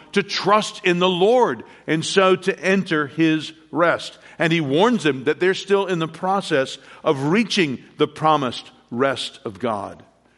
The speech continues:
That's why he exhorts them down in chapter four, verse eleven, "Let us strive to enter that rest." That may sound paradoxical, striving to enter rest,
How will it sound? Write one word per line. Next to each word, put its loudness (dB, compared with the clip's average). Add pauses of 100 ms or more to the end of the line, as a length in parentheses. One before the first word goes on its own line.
(300)
That's 0
why 8
he 4
exhorts 2
them 0
down 4
in -2
chapter 0
four, 0
verse 0
eleven, 0 (260)
"Let 4
us -4
strive 4
to -4
enter 2
that 2
rest." 0 (320)
That -12
may -2
sound -2
paradoxical, -2 (300)
striving 2
to -8
enter -2
rest, -2